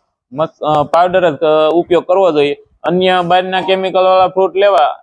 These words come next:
એ બધી જ વસ્તુ, માનો કે દૂધમાં જે કેલ્શિયમ મળે છે એનાથી સાત ગણું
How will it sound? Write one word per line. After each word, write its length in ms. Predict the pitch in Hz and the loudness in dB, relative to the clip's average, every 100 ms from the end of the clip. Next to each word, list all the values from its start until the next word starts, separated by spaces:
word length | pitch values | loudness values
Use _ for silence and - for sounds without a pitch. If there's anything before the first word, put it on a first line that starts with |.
| _ _ 147 | _ _ -2
એ 160 | 175 | 0
બધી 400 | 165 160 143 190 | 2 -2 0 0
જ 40 | 180 | 2
વસ્તુ, 460 | 196 196 165 139 139 | -2 0 -2 -2 -4
માનો 200 | 160 175 | -4 -2
કે 100 | 160 | -2
દૂધમાં 460 | 156 185 180 190 185 | 0 0 0 -2 0
જે 120 | 190 | 0
કેલ્શિયમ 380 | 196 190 196 185 | 0 -2 -4 -2
મળે 200 | 190 170 | -2 0
છે 80 | |
એનાથી 300 | 175 180 180 | -4 -6 -4
સાત 200 | 175 185 | -2 -2
ગણું 460 | 160 185 185 180 | -2 -6 -4 -4